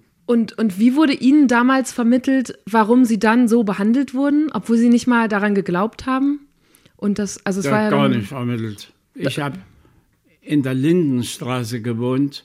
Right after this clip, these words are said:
Speaker 1: Mhm.
Speaker 2: vis-à-vis von Kaufhaus Schocken und hab die sogenannte, überhaupt, die Pogromnacht hautnah miterlebt.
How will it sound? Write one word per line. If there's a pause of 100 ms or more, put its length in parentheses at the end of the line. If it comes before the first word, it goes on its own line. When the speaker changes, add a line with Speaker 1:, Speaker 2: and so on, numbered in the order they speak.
(140)
Speaker 1:
Mhm. (280)
Speaker 2:
vis-à-vis
von
Kaufhaus
Schocken (340)
und
hab (300)
die (100)
sogenannte, (180)
überhaupt, (420)
die
Pogromnacht (800)
hautnah
miterlebt.